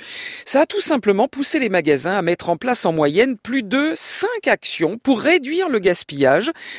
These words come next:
à commencer très en amont par une meilleure gestion des stocks. Pour passer commande, les chefs de rayon se font désormais aider par des logiciels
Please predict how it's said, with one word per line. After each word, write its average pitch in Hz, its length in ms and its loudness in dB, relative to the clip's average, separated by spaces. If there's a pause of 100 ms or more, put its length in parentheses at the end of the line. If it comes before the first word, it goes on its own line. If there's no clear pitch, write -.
à - 80 -2
commencer 165 460 2
très 175 340 0
en 170 140 0
amont 175 260 -2
par 120 160 -4
une 123 160 -2
meilleure 175 380 2
gestion 135 340 -4
des 123 140 -2
stocks. 311 400 0 (280)
Pour - 140 0
passer 233 320 0
commande, 190 480 2 (280)
les 226 160 2
chefs 202 260 2
de 196 80 4
rayon 175 320 0
se - 160 -4
font 403 180 -6
désormais 220 480 0
aider 208 220 0
par 151 180 -2
des 156 120 0
logiciels 160 720 0